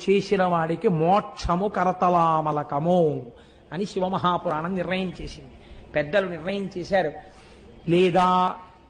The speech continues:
అలా జరగాలని ఎవరు కోరుకోకూడదు. కేదారము విడుతున్నప్పుడు పడిపోయినా వాడికి మోక్షము సత్యమే, దొరికి తీరుతుంది. అటువంటి కేదారేశ్వరంలో, ఆ శివాలయంలో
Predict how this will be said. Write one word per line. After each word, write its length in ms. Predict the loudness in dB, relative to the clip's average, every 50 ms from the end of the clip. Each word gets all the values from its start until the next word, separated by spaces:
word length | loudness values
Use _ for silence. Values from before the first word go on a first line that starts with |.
| _ -10 -4
అలా 160 | 0 0 2
జరగాలని 640 | 2 2 0 0 2 2 4 4 4 4 4 2 2
ఎవరు 240 | 2 2 4 4 2
కోరుకోకూడదు. 580 | 2 2 2 2 4 2 2 2 2 0 0 -2
కేదారము 580 | -2 -2 0 2 4 4 4 4 4 2 2
విడుతున్నప్పుడు 600 | 0 0 -2 0 0 0 0 0 0 0 0 0
పడిపోయినా 800 | 2 2 2 2 2 0 0 0 2 2 2 0 0 0 -2 -2
వాడికి 360 | -2 -2 -2 -2 0 2 2 4
మోక్షము 600 | 4 4 4 2 0 -2 -2 2 4 4 4 2 0 -4 -14 -18 -20 -20 -20 -20 -20 -20 -20 -20 -20 -20 -20 -20 -20 -20 -20 -20 -20 _ -20 -10
సత్యమే, 920 | -4 -2 -2 -2 -2 -4 -4 -4 -2 0 0 2 2 0 -2 -4 -6 -4 0
దొరికి 240 | 0 0 0 -2 -4
తీరుతుంది. 540 | -2 0 2 2 2 0 -2 -4 -4 -6 -12 -16 -20 -20 -12 -4 -2
అటువంటి 480 | 0 2 2 2 2 2 2 0 -2 -2
కేదారేశ్వరంలో, 1160 | 0 0 0 2 2 2 2 4 2 2 0 -2 -4 -4 -2 -2 -2 -2 0 2 2 2 2 0 -4 -14 -18 -20 -20 -20 -20 -20 -10 -4 -2
ఆ 100 | -2 -2
శివాలయంలో 1040 | -2 -4 -2 2 2 4 4 4 4 2 2 2 0 0 2 2 4 4 2 0